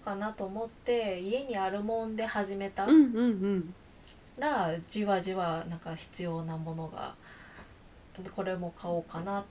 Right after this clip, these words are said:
Speaker 1: 言ってた、徐々に揃ってったパターンの方が、
Speaker 2: うん。
Speaker 1: なんか続いてるかな。それこそストレッチとかもそうだし、ストレッチポールなんて最初持ってなかったんだけど、
Speaker 2: うん。
Speaker 1: 途中で、うん、やっぱあった方がいいかなと思って買う、買っ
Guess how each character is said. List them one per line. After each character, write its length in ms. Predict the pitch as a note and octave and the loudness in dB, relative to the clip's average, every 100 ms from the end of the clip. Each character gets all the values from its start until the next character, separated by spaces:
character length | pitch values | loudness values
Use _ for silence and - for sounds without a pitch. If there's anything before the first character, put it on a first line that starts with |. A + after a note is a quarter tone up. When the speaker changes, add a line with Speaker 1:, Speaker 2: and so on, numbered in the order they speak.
| D#3+ | -10
Speaker 1:
言 20 | |
っ 40 | |
て 140 | - D3+ | -10 -8
た、 220 | E3+ D#3+ | -4 -4
徐 180 | D3+ A3 | 0 0
々 160 | A3+ F3 | 2 -2
に 120 | D#3+ | -4
揃 240 | - D#3 | -6 -6
っ 40 | D#3+ | -8
て 220 | - E3 | -6 -8
っ 40 | - | -8
た 100 | - | -12
パ 180 | D#3 E3 | -6 -6
タ 140 | - D#3+ | -4 -8
ー 160 | D#3 | -6
ン 40 | D3 | -8
の 80 | D#3+ | -10
方 160 | - | -8
が、 80 | A3+ | -4
Speaker 2:
う 60 | G#3 | 4
ん。 480 | F#3+ F#3 E3 F3+ F#3 - - - - | 6 4 2 -6 -12 -20 -20 -20 -12
Speaker 1:
な 80 | E3 | -10
ん 20 | |
か 100 | - - | -10 -14
続 260 | - D#3+ | -10 -8
い 60 | D3 | -8
て 100 | D#3 | -8
る 60 | E3 | -8
か 120 | D3+ | -10
な。 120 | D#3 | -10
そ 120 | - | -8
れ 40 | E3 | -8
こ 60 | - E3+ | -10 -14
そ 80 | D3 | -12
ス 160 | - | -12
ト 140 | - E3 | -10 -6
レ 100 | D#3+ | -6
ッ 60 | D#3 | -6
チ 160 | - - | -10 -10
と 80 | - | -10
か 120 | D3+ | -10
も 140 | D#3 | -12
そ 200 | D#3+ D#3 | -8 -8
う 40 | D3+ | -8
だ 120 | E3+ | -8
し、 240 | - E3 | -8 -6
ス 60 | E3+ | -4
ト 120 | C#4 | -2
レ 60 | D4 | -2
ッ 40 | |
チ 120 | D4 | -2
ポ 140 | - C#4+ | -2 0
ー 40 | |
ル 60 | G#3 | 0
な 100 | D#3 | -2
ん 20 | |
て 120 | D#3+ | -4
最 100 | F3+ | -6
初 140 | F3+ F3 | -6 -4
持 100 | B3 | -4
っ 60 | |
て 100 | F#3+ | -4
な 100 | E3+ | -8
か 120 | F#3 F#3+ | -6 -8
っ 60 | - | -6
た 80 | D#3+ | -12
ん 100 | D#3 | -10
だ 80 | E3+ | 0
け 80 | |
ど、 180 | G3+ G3 | 4 4
Speaker 2:
う 120 | F3+ | 4
ん。 40 | E3 - - - - - - - - - - | -2 -8 -20 -20 -20 -20 -20 -20 -20 -20 -12
Speaker 1:
途 100 | A3 | -12
中 260 | G#3+ G#3+ G3+ | -8 -6 -4
で、 180 | G#3+ G3+ | -6 -6
う 220 | A3 G#3 | -8 -8
ん、 0 | |
や 100 | A#3+ | -8
っ 20 | |
ぱ 80 | - | -6
あ 20 | |
っ 60 | A#3+ | -8
た 100 | - | -4
方 60 | F3 | -4
が 80 | E3 | -4
い 40 | |
い 40 | E3+ | -6
か 140 | D#3+ | -6
な 120 | D#3+ | -6
と 120 | E3 | -8
思 80 | D#3 | -12
っ 40 | E3+ | -12
て 100 | E3 | -12
買 180 | - | -8
う、 160 | D#3 D3+ - - | -6 -6 -12 -12
買 140 | |
っ 20 | D#3 | -12